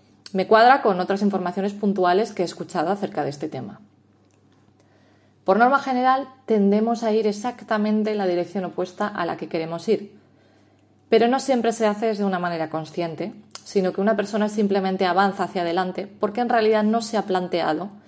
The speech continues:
la posibilidad de avanzar hacia otras direcciones. Patrón de trabajo de esta semana. Tu vida ideal. Si te pregunto qué te hubiera gustado ser, ¿qué responderías?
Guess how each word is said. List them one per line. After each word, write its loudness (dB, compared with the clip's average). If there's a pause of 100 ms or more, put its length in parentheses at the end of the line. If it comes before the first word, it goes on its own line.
(320)
la -4
posibilidad 2
de 0
avanzar -4
hacia -4
otras -4
direcciones. -8 (1900)
Patrón 4
de 4
trabajo 0
de -4
esta -6
semana. -10 (320)
Tu 0
vida 4
ideal. 2 (1400)
Si -2
te 0
pregunto 2
qué 0
te 2
hubiera 6
gustado 0
ser, -2 (140)
¿qué -2
responderías? -4